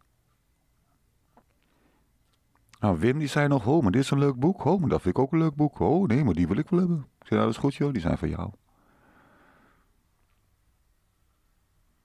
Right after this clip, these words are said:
En de rest van die boeken allemaal in de Clio.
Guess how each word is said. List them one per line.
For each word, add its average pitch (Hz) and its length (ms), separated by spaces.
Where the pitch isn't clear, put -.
En - 160
de 120 60
rest 135 200
van 143 100
die 139 100
boeken 131 340
allemaal 123 380
in 113 140
de - 80
Clio. 123 600